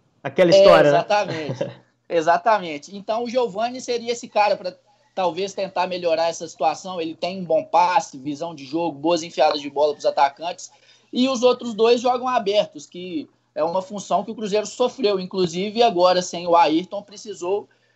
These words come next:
Speaker 2: é, a gente já falou aqui sobre essa entrada do Regis por ali, e o Angulo e o Matheus Índio jogam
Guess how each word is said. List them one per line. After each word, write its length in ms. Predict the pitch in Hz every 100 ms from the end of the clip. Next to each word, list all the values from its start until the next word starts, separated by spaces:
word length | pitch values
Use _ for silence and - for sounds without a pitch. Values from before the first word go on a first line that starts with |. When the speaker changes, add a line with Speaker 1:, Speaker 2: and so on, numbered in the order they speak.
| _
Speaker 2:
é, 200 | 147 147
a 60 | 147
gente 280 | 156 151
já 180 | 151 151
falou 360 | - 151 143 147
aqui 200 | 147 147
sobre 300 | 143 147 143
essa 180 | 147 -
entrada 400 | 151 147 147 147
do 120 | 147
Regis 360 | 135 143 143
por 160 | - 156
ali, 400 | 170 156 170 214 _ _ _
e 120 | 185
o 140 | 233
Angulo 560 | 254 226 185 220 254 254
e 80 | 240
o 100 | 233
Matheus 400 | 220 208 208 180
Índio 220 | 190 214
jogam 340 | 202 190 220